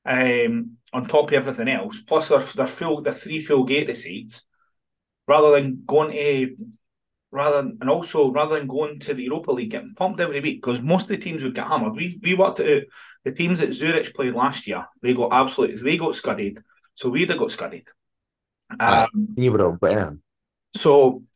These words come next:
Speaker 1: I think for Aberdeen, they probably are better in the co-, they're probably better in the Conference League. You can understand why they'd maybe, they, they want to win the tie, absolutely, and they've, they have got every chance, um,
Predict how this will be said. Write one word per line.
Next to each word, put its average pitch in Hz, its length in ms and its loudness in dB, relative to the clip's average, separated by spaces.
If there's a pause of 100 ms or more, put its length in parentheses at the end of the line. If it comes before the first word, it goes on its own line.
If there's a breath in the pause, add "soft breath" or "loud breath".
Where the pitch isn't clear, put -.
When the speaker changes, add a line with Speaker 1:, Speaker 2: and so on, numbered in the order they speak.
Speaker 1:
I 139 80 -2
think 185 220 0
for - 100 0
Aberdeen, 160 380 2
they 175 100 -2
probably 180 260 -2
are 139 140 0
better 135 260 -2
in 127 100 -2
the 113 80 -4
co-, - 260 -8
they're 143 100 -4
probably 214 220 4
better 180 180 4
in 151 60 -2
the 135 80 -2
Conference 160 360 -2
League. 147 120 -8
You 135 80 -12
can 170 80 -6
understand 175 400 0
why 139 80 0
they'd 127 160 -2
maybe, 131 180 2
they, 139 100 -2
they 156 280 -4
want 151 160 4
to - 20 -2
win 139 120 0
the 127 80 -6
tie, 113 220 -10
absolutely, 117 600 -6
and 127 120 -4
they've, 143 180 -2
they 170 80 -2
have 175 200 2
got 170 140 0
every 131 240 -2
chance, 156 480 -2 (760)
um, 120 720 2